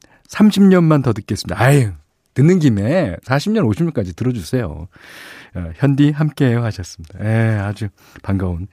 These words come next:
예, 사연이었습니다. 자, 오늘 현디 맘대로는요, 어, 뭐, 에프엠 데이트 얘기도 있고, 그래서 제가 어저께,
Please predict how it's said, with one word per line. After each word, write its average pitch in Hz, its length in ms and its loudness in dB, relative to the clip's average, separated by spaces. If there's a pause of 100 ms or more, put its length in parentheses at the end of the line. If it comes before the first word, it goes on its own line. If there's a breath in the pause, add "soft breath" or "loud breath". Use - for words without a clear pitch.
(120)
예, 82 120 -12 (340 soft breath)
사연이었습니다. 80 640 -10 (760 loud breath)
자, 143 140 4
오늘 208 300 6
현디 220 240 2
맘대로는요, 151 1000 2 (280)
어, 104 420 -6
뭐, 127 200 0
에프엠 170 240 2
데이트 147 540 2
얘기도 107 720 -2
있고, 113 520 -6
그래서 95 320 -8 (880 loud breath)
제가 147 220 4
어저께, 147 1120 2